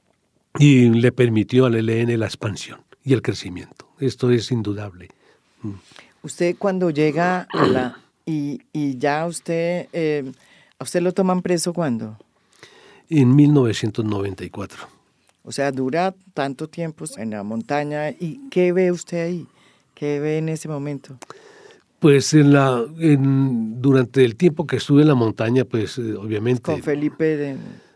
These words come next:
Speaker 1: eh, como, como, sí, como Felipe Torres, sí, en esa época, pues, soy un guerrillero raso, ¿sí?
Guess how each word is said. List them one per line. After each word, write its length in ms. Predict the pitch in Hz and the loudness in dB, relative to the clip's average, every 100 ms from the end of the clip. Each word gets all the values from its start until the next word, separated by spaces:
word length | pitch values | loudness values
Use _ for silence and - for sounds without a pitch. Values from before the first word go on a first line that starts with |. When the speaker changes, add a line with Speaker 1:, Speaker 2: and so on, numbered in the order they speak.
| _ | _
Speaker 1:
eh, 760 | 156 131 120 117 110 110 107 98 _ | -2 2 4 2 0 -4 -8 -10 _
como, 540 | - 131 117 120 117 95 | -6 -2 2 2 2 0
como, 680 | 117 113 107 104 101 95 87 82 _ _ | 0 2 0 -2 -8 -10 -14 -20 _ _
sí, 260 | - 127 113 | -4 -4 -4
como 240 | 110 107 | -4 -6
Felipe 420 | - 101 110 113 | -6 -8 -6 -6
Torres, 460 | - 120 123 143 - | -2 -2 2 0 0
sí, 260 | 117 113 | -6 -4
en 180 | 107 104 | -4 -4
esa 340 | 104 - 113 113 | -6 -6 -4 -4
época, 400 | 113 113 113 113 | -4 -6 -6 -8
pues, 220 | 113 95 | -8 -10
soy 180 | 113 117 | -4 -2
un 80 | 117 | 0
guerrillero 640 | 117 104 98 107 117 113 - _ _ - | 0 -2 -4 -4 -4 -8 -12 _ _ -12
raso, 480 | 104 113 - 165 156 _ _ | -6 -6 -2 -4 -6 _ _
¿sí? 240 | - 127 | -6 -6